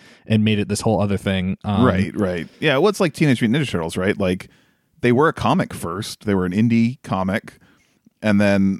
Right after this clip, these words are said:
Speaker 2: at some point they became a cartoon to drive toy sales and, you know, shifted from being, like, this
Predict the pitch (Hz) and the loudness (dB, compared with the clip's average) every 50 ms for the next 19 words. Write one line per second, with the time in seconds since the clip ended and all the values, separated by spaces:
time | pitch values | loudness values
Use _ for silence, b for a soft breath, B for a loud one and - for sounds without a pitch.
0 | - _ - 101 95 - - 117 110 113 - 127 117 95 110 107 101 104 - - | -6 _ -4 -4 -4 -2 0 0 0 0 0 0 0 0 0 0 0 0 -2 0
1 | 104 104 104 101 - 117 104 101 - - - 107 101 98 95 92 98 110 - - | 0 0 0 0 0 0 0 -2 -2 0 0 2 2 4 2 2 0 0 -4 -6
2 | - - 123 117 107 104 98 90 92 92 98 95 - - 151 156 143 - - 92 | -2 0 0 0 2 0 -2 -2 -2 -2 -4 -4 -2 -2 0 0 0 -2 -4 -4
3 | 90 90 90 92 98 104 113 - - b b b b b b b b b b - | -4 -2 -2 -2 -2 -4 -4 -10 -18 b b b b b b b b b b -4
4 | 98 98 95 95 92 90 90 90 90 90 87 - _ _ _ - 107 104 98 92 | 0 0 2 2 2 2 2 2 0 0 -2 -4 _ _ _ -4 -2 0 2 2
5 | 92 98 - - - - - - 110 - - 113 104 95 - - 117 98 92 92 | 2 0 -2 -4 -8 -4 -2 -2 0 0 0 0 0 0 -2 -2 -2 0 0 0
6 | 104 101 101 95 98 92 90 - 131 90 - b b b b b b b b b | 0 0 0 0 0 0 -2 -2 -4 -6 -12 b b b b b b b b b
7 | b - 113 104 95 - - - - | b 0 0 0 0 0 -4 -8 -10